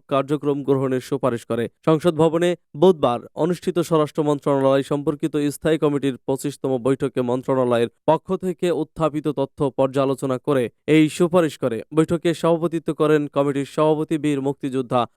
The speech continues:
বেনজির আহমেদ, স্বরাষ্ট্রমন্ত্রী বীর মুক্তিযোদ্ধা আসাদুজ্জামান খান, মোহাম্মদ হাবিবুর রহমান, শামসুল আলম দুদু, বীর ফজলুর রহমান, নূর মোহাম্মদ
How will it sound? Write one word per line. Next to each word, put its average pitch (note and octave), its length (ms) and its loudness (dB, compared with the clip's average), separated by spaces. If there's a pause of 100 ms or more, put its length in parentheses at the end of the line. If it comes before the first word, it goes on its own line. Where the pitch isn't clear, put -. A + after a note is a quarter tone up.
বেনজির D#3 380 4
আহমেদ, C3 320 -2
স্বরাষ্ট্রমন্ত্রী D3 1000 0 (320)
বীর G3+ 220 4
মুক্তিযোদ্ধা C#3 540 0 (120)
আসাদুজ্জামান C3 640 -2
খান, C3 160 -2 (140)
মোহাম্মদ D3 380 0
হাবিবুর C#3+ 440 -2
রহমান, C#3 280 -2 (180)
শামসুল E3 400 0
আলম D#3+ 280 2
দুদু, D#3+ 240 2 (220)
বীর G3 220 2 (120)
ফজলুর C#3+ 400 0
রহমান, B2+ 320 0 (180)
নূর E3 240 4
মোহাম্মদ C#3+ 380 0